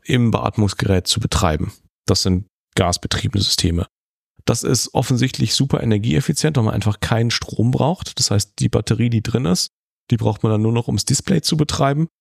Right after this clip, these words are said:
und irgendwelche Alarmtöne, äh, auszuspielen.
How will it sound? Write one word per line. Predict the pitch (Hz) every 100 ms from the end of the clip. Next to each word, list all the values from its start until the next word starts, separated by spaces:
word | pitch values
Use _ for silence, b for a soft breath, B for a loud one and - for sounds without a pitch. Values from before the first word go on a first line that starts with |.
| _ _ _
und | - 113 107 135
irgendwelche | 113 107 110 120
Alarmtöne, | - 110 117 139 - 151 147 147 - -
äh, | -
auszuspielen. | 143 135 135 - 156 151 - 151 - - 151 151 160